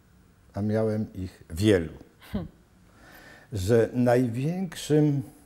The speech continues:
Speaker 1: mm, największą satysfakcją dla chirurga jest, y, jeżeli drugi chirurg tej samej specjalności
Speaker 2: Mhm.
Speaker 1: poprosi cię, żebyś go zoperował,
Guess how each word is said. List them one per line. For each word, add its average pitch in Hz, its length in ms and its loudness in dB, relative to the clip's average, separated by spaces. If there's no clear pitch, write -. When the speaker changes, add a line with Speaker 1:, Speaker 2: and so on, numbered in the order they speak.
Speaker 1:
mm, 110 460 -2
największą 120 960 -2
satysfakcją 110 1120 -4
dla 104 380 0
chirurga 110 840 -2
jest, - 680 -2
y, 104 360 -4
jeżeli 117 580 2
drugi 151 560 -2
chirurg 78 600 -8
tej 107 200 2
samej 185 440 -4
specjalności 95 960 -10
Speaker 2:
Mhm. 85 120 -10
Speaker 1:
poprosi 131 520 -4
cię, 120 160 -4
żebyś 98 340 -6
go 98 160 -4
zoperował, 92 720 -4